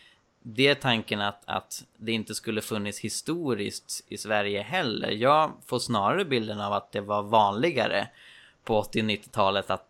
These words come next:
att man faktiskt kunde prata på det sättet. Jag har träffat människor som i synnerhet har, har fått den bilden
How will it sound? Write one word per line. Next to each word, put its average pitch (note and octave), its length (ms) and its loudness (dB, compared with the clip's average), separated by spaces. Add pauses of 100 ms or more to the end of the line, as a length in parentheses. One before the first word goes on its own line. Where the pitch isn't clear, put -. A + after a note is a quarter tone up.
(100)
att - 180 -2
man G2+ 140 2
faktiskt - 480 -2
kunde A2+ 360 2
prata B2 340 2
på - 160 -6
det G2 180 -2
sättet. - 580 -6
Jag G#2 80 2
har G2+ 80 -4 (240)
träffat C3 360 0
människor G#2+ 680 0 (440)
som G#2+ 240 -2
i G2+ 40 -4
synnerhet A2 420 2
har, G2 340 2
har G#2 160 -4
fått - 280 -6
den F#2+ 220 -6
bilden C#3+ 520 2